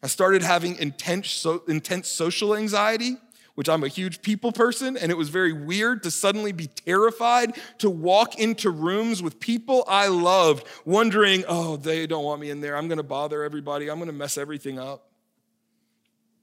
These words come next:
Uh, my anxiety really peaked with, uh, some really dark, painful, and eventually suicidal thoughts. I just couldn't take it. I, I was drowning in anxiety that was outside of my mental or my physical or my spiritual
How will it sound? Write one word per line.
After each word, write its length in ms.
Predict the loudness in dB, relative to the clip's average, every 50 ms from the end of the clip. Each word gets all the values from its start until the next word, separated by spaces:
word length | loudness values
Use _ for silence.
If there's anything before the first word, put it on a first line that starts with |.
| _ _ _ _ _ _ _ _ _ -14 -12
Uh, 100 | -10 -6
my 160 | -2 -2 -2
anxiety 680 | -2 -2 -2 0 2 2 4 4 2 2 0 -2 -4 -6 -12 -18 -20 -18 -12
really 380 | -6 0 0 2 2 2 -2
peaked 500 | -4 -8 -10 -8 -8 -8 -8 -10 -14 -10
with, 360 | -6 -4 -4 -4 -4 -8 -8 -6
uh, 220 | -4 -2 -2 -2
some 180 | -4 -6 -6 -4
really 220 | -2 -2 -2 -2
dark, 380 | 0 0 0 0 0 -2 -6 -10
painful, 560 | -8 -6 -6 -6 -6 -4 -2 -2 0 -2 -2
and 120 | -4 -4
eventually 460 | -4 -2 -2 -2 -4 -4 -6 -6 -6
suicidal 560 | -6 -6 -4 -4 -4 -4 -2 -2 -2 -2 -4 -6
thoughts. 560 | -6 -6 -4 -4 -4 -6 -8 -12 -12 -12 -14 _ _ _ _ _ _ _ _ _ -10 -8
I 100 | -6 -6
just 260 | -6 -6 -8 -10 _
couldn't 300 | -8 -8 -6 -6 -8 -6
take 240 | -4 -4 -4 -4 -4
it. 80 | -4
I, 60 | -4
I 240 | -4 -4 -2 -2 -2
was 200 | -2 -4 -6 -8
drowning 840 | -12 -16 -16 -12 -8 -6 -4 -4 -4 -4 -6 -6 -6 -8 -10 -10 -12
in 240 | -12 -8 -8 -8 -6
anxiety 760 | -8 -8 -6 -4 -4 -2 -2 -4 -6 -6 -8 -10 -10 -12 -14 _ _ _ _ _
that 120 | -2 -2 0
was 160 | -2 -4 -8 _
outside 540 | -2 -2 -2 -2 -4 -6 -4 0 0 0 0
of 100 | -2 -4
my 140 | -4 -6 -6
mental 560 | -4 -4 -4 -4 -4 -4 -4 -4 -2 -4 -4 -4
or 80 | -8
my 140 | -10 -10 -12
physical 480 | -8 -6 -6 -4 -4 -8 -10 -8 -8 -6
or 180 | -6 -6 -6
my 120 | -8 -8 -8
spiritual 760 | -10 -10 -10 -10 -10 -8 -8 -10 -10 -8 -8 -8 -10 -10